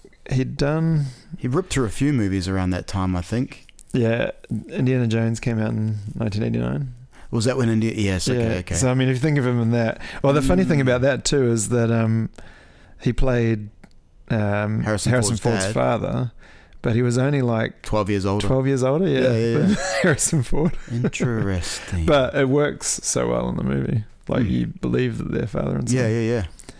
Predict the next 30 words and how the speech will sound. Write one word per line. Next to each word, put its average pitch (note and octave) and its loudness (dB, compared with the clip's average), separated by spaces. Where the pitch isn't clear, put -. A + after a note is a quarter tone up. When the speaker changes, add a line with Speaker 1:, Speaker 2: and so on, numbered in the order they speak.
Speaker 1:
But C3+ 2
yeah, C3 4
that A#2 0
Speaker 2:
Wow. G2+ -2
Speaker 1:
was A#2 0
the A#2 2
year A#2+ 2
he C3 2
was B2+ 2
voted C3 0
sexiest C#3 -4
man D3+ 0
alive. E3 0
Speaker 2:
So G3 0
he B2+ 2
had, B2+ -2
so - -4
he C3+ 0
had, G#2+ -4
James C3 0
Bond G#2+ 0
had G2+ -2
Han G#2+ -4
Solo G2+ 0
when F#2+ 0
he F#2 0
was F2 -6
twelve. - -6
Speaker 1:
<laughs> - 0
Yeah. D#3 4